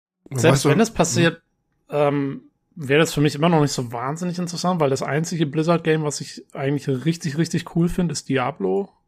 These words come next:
Speaker 1: Ähm, die anderen sind immer, finde ich, eher so, ja, schon okay.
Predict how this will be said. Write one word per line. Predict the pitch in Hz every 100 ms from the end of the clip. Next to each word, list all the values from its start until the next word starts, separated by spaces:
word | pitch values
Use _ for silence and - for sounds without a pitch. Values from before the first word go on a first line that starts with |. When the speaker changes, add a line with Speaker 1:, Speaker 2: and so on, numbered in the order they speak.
| _ _ -
Speaker 1:
Ähm, | 139 131 127
die | 143
anderen | 123 151 139
sind | 143
immer, | 139 131
finde | 139 135
ich, | -
eher | 151 151
so, | 151 131 196 170 160
ja, | 143 143 143 - _ _ _ _ _ _ _
schon | - - 131
okay. | 127 - 123 127